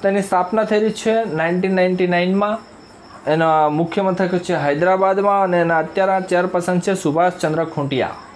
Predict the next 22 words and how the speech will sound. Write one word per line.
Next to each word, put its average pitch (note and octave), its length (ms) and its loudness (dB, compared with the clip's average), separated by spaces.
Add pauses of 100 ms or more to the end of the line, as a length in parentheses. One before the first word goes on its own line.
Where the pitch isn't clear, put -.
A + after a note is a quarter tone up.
(1800)
ઓકે, A#3 240 0 (560)
સિડબી C#4 480 2
એ F#3+ 580 4 (260)
લોકડાઉન A#3+ 640 2
દરમિયાન G3+ 480 2 (160)
એમ A3 240 -2
એસ B3+ 380 -2 (240)
એમ G3+ 240 0 (100)
ઈને G#3 280 2
ટેકો G#3 380 0
આપવા F#3 340 0
માટે E3+ 440 0
ખાસ A3 400 -2 (140)
પ્રવાહિતા F#3 580 2
યોજનાઓ F3 540 2
શરૂ C3+ 320 -2
કરી G2+ 180 -2
છે. G2 220 -8
તો B2+ 100 -6
સિડબીનું A3 580 0
મુખ્ય F3 300 -2
મથક C3+ 320 -4